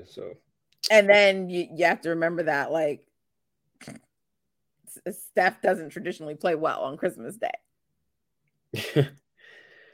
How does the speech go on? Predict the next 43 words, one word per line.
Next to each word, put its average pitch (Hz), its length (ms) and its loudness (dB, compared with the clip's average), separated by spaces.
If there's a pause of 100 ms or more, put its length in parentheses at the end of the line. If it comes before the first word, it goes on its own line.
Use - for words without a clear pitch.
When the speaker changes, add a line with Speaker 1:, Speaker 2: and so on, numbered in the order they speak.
(200)
Speaker 1:
Right. 92 300 0 (560)
Speaker 2:
And 190 240 4
they're 175 140 8
gonna 175 180 2
be 170 80 0
playing 170 260 -2
the 240 80 -2
Grizzlies. 117 640 -6 (540)
Speaker 1:
And 98 80 -8
the 95 80 -4
Grizzlies 98 340 2
are 92 60 -4
gonna 92 160 -2
be 90 160 -6
turned 95 380 -4
up, 98 260 0 (1000)
ready 95 300 0
to 95 80 -2
go. 95 460 4 (1000)
I 113 60 -2
did 147 160 4
see 139 140 0
something 117 180 2
about 98 300 0
Bane 95 340 0
earlier 92 320 -2
today. 90 320 -4
Did 90 160 -6
you 104 120 -6
see 110 200 -2
any 104 200 -4
update 101 420 -4
about 98 260 -8
Bane? 98 300 -10 (2500)
I'm 113 60 -8
not 107 120 -2
sure 101 180 -2
if 101 60 -6
he's 98 140 -12
gonna 98 140 -6
play 101 240 -2
or 98 60 -2
not, 98 340 -8